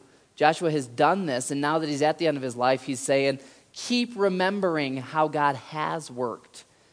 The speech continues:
in your life." So let's look at just a few examples of these here in Joshua twenty-four. Verse one, we see that Joshua assembles everyone together. He summons the elders, the leaders, the judges, and officials,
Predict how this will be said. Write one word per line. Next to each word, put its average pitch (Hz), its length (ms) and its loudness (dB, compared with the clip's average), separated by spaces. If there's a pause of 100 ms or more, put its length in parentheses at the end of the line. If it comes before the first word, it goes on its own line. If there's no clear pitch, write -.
(180)
in 127 160 -4
your 107 140 -6
life." 92 340 -12
So 185 300 4 (240)
let's 226 180 4
look 254 140 2
at 190 80 0
just 165 200 -2
a 147 60 -2
few 160 500 -2 (220)
examples 135 680 0
of 123 100 -2
these 113 240 -6
here 127 240 -2
in 120 120 -4
Joshua 123 520 -2
twenty-four. 120 680 -4 (260)
Verse 196 260 6
one, 170 380 0 (200)
we 151 100 0
see 160 200 2
that 143 140 2
Joshua 156 560 6
assembles 175 540 2
everyone 160 420 4
together. 147 600 2 (680)
He 185 140 0
summons 185 440 4
the 147 180 4
elders, 175 380 4
the 151 120 2
leaders, 175 360 2
the 156 80 -4
judges, 160 400 4
and 156 120 0
officials, 175 640 0